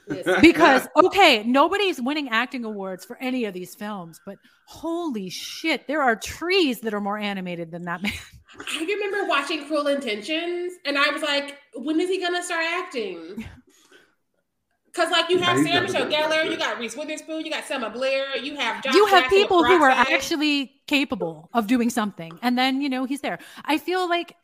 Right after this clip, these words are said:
Speaker 2: Hayden Christensen is kind of the spiritual successor, where it's like,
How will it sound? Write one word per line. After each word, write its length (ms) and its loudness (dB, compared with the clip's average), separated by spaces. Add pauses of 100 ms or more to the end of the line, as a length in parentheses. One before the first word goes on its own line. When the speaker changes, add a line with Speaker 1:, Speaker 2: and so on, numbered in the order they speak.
Speaker 2:
Hayden 360 -4
Christensen 600 -6
is 140 -10
kind 240 -6
of 100 -10
the 80 -8
spiritual 640 -8
successor, 720 -8 (640)
where 140 4
it's 100 -8
like, 160 -2